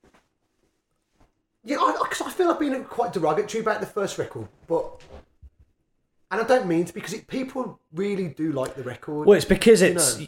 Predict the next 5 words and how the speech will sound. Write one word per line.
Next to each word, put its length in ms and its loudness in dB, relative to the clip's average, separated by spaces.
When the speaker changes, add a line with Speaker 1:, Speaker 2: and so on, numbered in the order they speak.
Speaker 2:
you 680 4
twelve 400 2
years 260 0
ago, 240 0
right? 360 2